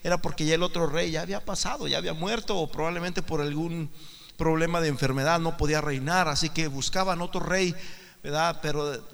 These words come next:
y la otra era de que tenía que ser de la misma dinastía, de la familia, tenía que ser el hijo, tenía que ser el hermano, o tenía que ser de la misma familia. Sin embargo, David no tenía nada que ver con, con Saúl.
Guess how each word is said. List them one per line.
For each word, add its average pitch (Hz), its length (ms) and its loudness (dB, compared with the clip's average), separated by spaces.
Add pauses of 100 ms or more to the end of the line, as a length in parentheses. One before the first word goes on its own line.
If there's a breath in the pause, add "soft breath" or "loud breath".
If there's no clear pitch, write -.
(240)
y 165 100 -6
la 156 240 6
otra 196 260 4
era 196 160 4
de 175 100 0
que 160 100 0
tenía 180 260 -2
que 185 80 0
ser 185 220 2
de 165 100 0
la 147 80 0
misma 175 240 -2
dinastía, 156 640 2
de 156 80 2
la 139 120 2
familia, 160 680 -2
tenía 156 220 -4
que 151 100 -6
ser 160 200 0
el 147 120 0
hijo, 160 360 0
tenía 147 220 -2
que 151 80 -4
ser 160 180 0
el 147 120 -2
hermano, 143 600 0 (500 loud breath)
o 139 140 -4
tenía 175 240 -2
que - 100 -2
ser 202 200 2
de 180 80 -2
la 160 100 0
misma 214 300 -2
familia. 175 520 0
Sin 160 140 -2
embargo, 170 320 0
David 170 320 -2
no 202 140 -4
tenía 180 360 -4
nada 196 460 0
que 247 140 0
ver 262 240 2 (420 loud breath)
con, 160 240 -6
con 165 240 -8
Saúl. 220 420 0